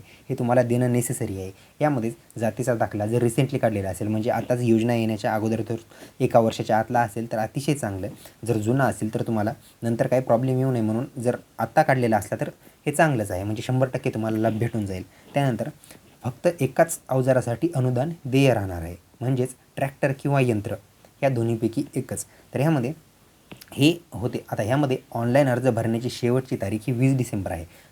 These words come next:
तर बघा, तुम्हाला आमच्या सेवा केंद्रावरून जर अर्ज भरायचा नसेल तर तुम्हाला उद्या व्हिडिओ आणत आहे,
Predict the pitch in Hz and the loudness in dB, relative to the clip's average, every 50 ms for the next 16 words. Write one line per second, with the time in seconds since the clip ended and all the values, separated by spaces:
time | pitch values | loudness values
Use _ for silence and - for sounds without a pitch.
0 | _ - 139 135 131 - 214 - - - - _ - 123 131 127 101 101 110 117 | _ -4 0 2 2 2 2 -2 -4 -8 -14 _ -2 0 2 2 2 0 -2 -2
1 | 139 135 131 - 123 123 135 131 - 127 117 127 123 123 123 120 131 127 - - | -2 -2 -2 0 2 4 4 4 2 0 0 0 0 0 0 -2 -2 -4 -4 -4
2 | 110 110 107 110 107 110 101 95 104 127 135 135 139 123 110 98 87 - 110 110 | -4 -2 0 0 0 0 0 2 2 2 2 2 0 -2 -4 -6 -6 -6 -8 -8
3 | - - - _ _ - 151 156 151 131 117 110 131 - - _ _ _ - 127 | -10 -12 -20 _ _ -6 -2 0 2 2 2 2 0 -2 -6 _ _ _ -4 -2
4 | 127 139 151 147 139 131 135 151 156 139 131 120 113 107 101 92 95 | 2 4 6 6 6 6 4 4 4 4 2 0 0 -2 -4 -6 -8